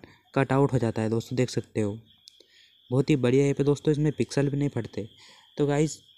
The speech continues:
तो अपना फ़ोटो कंप्लीट हो चुका है। तो गाइस, इसको सेव करने के लिए यहाँ पर आपको क्लिक कर देना है। तो क्लिक करते ही दोस्तों आपको शेयर के ऑप्शन पर कर देना है save to device। तो गाइस,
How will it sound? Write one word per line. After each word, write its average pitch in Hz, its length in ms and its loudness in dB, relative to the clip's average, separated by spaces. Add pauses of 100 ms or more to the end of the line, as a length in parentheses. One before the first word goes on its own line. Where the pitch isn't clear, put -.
(1160)
तो 156 80 2
अपना 151 160 -2
फ़ोटो 127 320 0
कंप्लीट 127 460 0
हो 123 120 0
चुका 113 240 -4
है। 98 80 -8 (540)
तो 147 80 0
गाइस, 143 240 0
इसको 143 240 0
सेव 127 240 2
करने 139 320 0
के 147 100 4
लिए 156 280 0 (380)
यहाँ 123 220 -4
पर 139 120 -4
आपको 147 320 -2
क्लिक 135 340 -2
कर 113 120 -2
देना 110 200 -4
है। 107 160 -8 (640)
तो 147 60 -2 (140)
क्लिक 143 260 0
करते 123 260 2
ही 151 80 6
दोस्तों 147 420 2 (480)
आपको 160 500 0 (720)
शेयर 131 300 4
के 156 120 0
ऑप्शन 147 340 2
पर 165 220 0 (140)
कर 131 120 2
देना 131 260 0
है 160 80 0
save 135 260 4
to 147 160 4
device। 123 400 0 (840)
तो 151 120 0
गाइस, 147 300 0